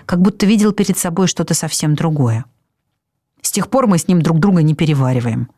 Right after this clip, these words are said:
Глупо, конечно. Ты сейчас, небось, думаешь, какая чушь, взрослые дядьки носятся с детскими обидами.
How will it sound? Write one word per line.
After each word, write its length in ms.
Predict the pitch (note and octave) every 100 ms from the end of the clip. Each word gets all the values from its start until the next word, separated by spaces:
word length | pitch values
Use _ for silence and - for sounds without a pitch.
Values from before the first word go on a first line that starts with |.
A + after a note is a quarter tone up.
| _ _ _ _
Глупо, 340 | F3+ B3+ B3 -
конечно. 540 | D#3 C3+ B2 - - - - - _
Ты 100 | A3
сейчас, 320 | G#3+ G3+ G#3
небось, 300 | G#3+ F#3+ G3
думаешь, 380 | E3+ A3+ G3 E3+ - _
какая 380 | F3+ F3+ F#3+ F#3+
чушь, 360 | - A#3 - - - -
взрослые 460 | D#3 G#3+ G#3 G3
дядьки 320 | F3 A3+ -
носятся 420 | D3+ F3 F3 - F3
с 60 |
детскими 420 | D#3 E3+ - E3+
обидами. 520 | E3+ D3+ C3+ B2+ C3+